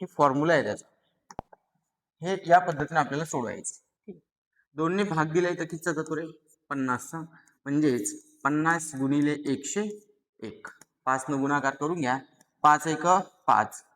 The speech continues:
पाच झिरो झिरो, पाच एक पाच, झिरोला झिरो. याचा अर्थ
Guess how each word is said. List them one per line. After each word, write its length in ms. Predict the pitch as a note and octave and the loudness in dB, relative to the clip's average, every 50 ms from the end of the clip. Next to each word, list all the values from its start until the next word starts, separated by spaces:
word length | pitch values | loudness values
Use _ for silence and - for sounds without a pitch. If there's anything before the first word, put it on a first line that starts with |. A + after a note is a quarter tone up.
| _ - | _ 2
पाच 260 | C3+ C#3 C#3 B2 A#2+ | 2 2 2 2 -2
झिरो 200 | C#3 C#3+ D3+ D3+ | 0 0 0 0
झिरो, 280 | C3+ C#3+ D#3 D#3+ F3 E3+ E3+ - - - _ _ - | 0 0 0 0 0 -2 -4 -10 -16 -20 _ _ 2
पाच 240 | - C#3 C3+ C3+ - | 4 4 4 4 0
एक 180 | C#3+ C3+ - F3+ F#3 G3+ - _ _ _ _ - | -4 -4 -2 -4 -4 -4 -6 _ _ _ _ 2
पाच, 260 | B2+ G#2+ F#2+ - - - - - A2 | 2 2 2 2 -4 -12 -12 -14 -8
झिरोला 340 | B2 B2 A2+ A2 A2 C#3 F3+ G3 - - _ _ _ _ _ _ A2 | -6 -4 -4 -4 -4 -6 -8 -10 -12 -20 _ _ _ _ _ _ -20
झिरो. 460 | G#2 G#2 G2+ - _ _ _ - B2+ | -18 -18 -18 -18 _ _ _ -6 -6
याचा 240 | B2 A#2+ - C#3+ C#3 | -4 0 4 4 4
अर्थ 220 | C3+ C3+ - - | 4 2 -2 -2